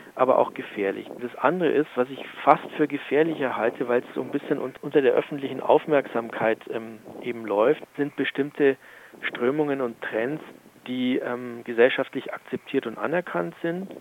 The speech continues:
zum Beispiel die Anthroposophie, obwohl sie auf einer okkult-esoterischen Weltanschauung aufbaut und auch auf einer bestimmten, ähm, Rassenlehre aufbaut und ist dann trotzdem mit ihren Demeter-Produkten, mit Veleda,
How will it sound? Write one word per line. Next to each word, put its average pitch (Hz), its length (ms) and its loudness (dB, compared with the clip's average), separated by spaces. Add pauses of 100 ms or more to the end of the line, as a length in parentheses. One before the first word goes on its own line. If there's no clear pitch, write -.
(280)
zum 117 100 -12
Beispiel 113 340 -4
die - 100 -6
Anthroposophie, 117 960 -8 (280)
obwohl 131 320 2
sie 131 140 -2
auf 117 160 -2
einer 117 260 -4 (180)
okkult-esoterischen 127 1400 -2 (580)
Weltanschauung 151 760 4
aufbaut 131 760 2
und 113 240 -12 (220)
auch 117 200 -6
auf 117 120 -12 (120)
einer 117 220 -4 (140)
bestimmten, 131 560 -8 (560)
ähm, 107 240 -10
Rassenlehre 156 760 2
aufbaut 127 600 0
und - 240 -14
ist 123 240 -12
dann 117 180 -2
trotzdem 135 420 -4
mit 123 140 -8
ihren 110 220 -8
Demeter-Produkten, 127 1120 -6
mit 104 240 -10
Veleda, 117 560 2